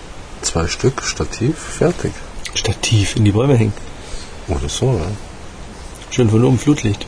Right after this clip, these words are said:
Speaker 1: Mhm. Kannst du schon mal Strickerl machen, damit man das immer hochziehen kann? Wenn
Speaker 2: Ja,
Speaker 1: es soweit
Speaker 2: hängen
Speaker 1: ist.
Speaker 2: lassen.
Speaker 1: Ja, ist ja blöd. Ist ja nicht wasserdicht.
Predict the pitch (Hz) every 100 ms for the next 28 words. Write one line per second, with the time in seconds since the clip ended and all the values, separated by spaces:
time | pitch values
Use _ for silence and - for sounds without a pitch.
0 | - 160 120 127 - - - - - -
1 | - - - - - - - - - -
2 | - - - - - - - - - 92
3 | - 92 92 85 - - - 110 113 123
4 | 139 139 107 101 90 92 92 90 92 -
5 | - 123 123 127 143 - - - - -
6 | - - - - - - - - - -
7 | - - - - - - - - - 107
8 | 104 - 110 101 123 131 107 113 - -
9 | - - - - - - - - - -
10 | 69 73 78 - - 98 101 - - -
11 | - - - - - - 95 82 - 95
12 | - 73 69 -